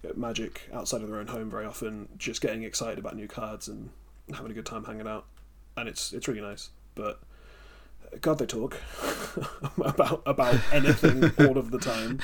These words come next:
Speaker 1: and I th-, it's ju-, like, they'll come and have, like, a five-minute conversation, and that'll be it. But then I've had five-minute conversations with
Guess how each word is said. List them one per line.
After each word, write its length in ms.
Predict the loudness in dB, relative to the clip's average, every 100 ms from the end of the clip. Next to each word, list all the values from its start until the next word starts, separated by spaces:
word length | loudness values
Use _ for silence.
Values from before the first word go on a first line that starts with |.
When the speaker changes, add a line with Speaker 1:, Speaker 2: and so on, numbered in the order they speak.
| 2 4 2 -4 -6
Speaker 1:
and 580 | -4 -2 -2 -2 -4 -6 -10 -18 -18 -20 -18 -16 -10 -6
I 200 | -2 -4
th-, 340 | 0 -2 0
it's 240 | -2 -4 -4
ju-, 220 | -4 2
like, 280 | 2 2 -2 -16 -18 -18 -8 8
they'll 200 | 8 10
come 140 | 6
and 80 | 4
have, 140 | 4
like, 100 | 2
a 40 | 4
five-minute 320 | 2 4 0
conversation, 680 | -2 -2 0 0 -2 -8 -10 -16 -18 -18 -18 -10
and 120 | -6
that'll 160 | -4 -4
be 140 | -2
it. 200 | -2 -2 -8 -6
But 140 | -4 -2
then 180 | -4
I've 240 | -4 -6 -4
had 240 | -4 -6 -10 -20 -18
five-minute 580 | -4 0 0 -2 -4 -4
conversations 680 | -6 -6 -6 -6 -6 -10 -8
with 160 | -8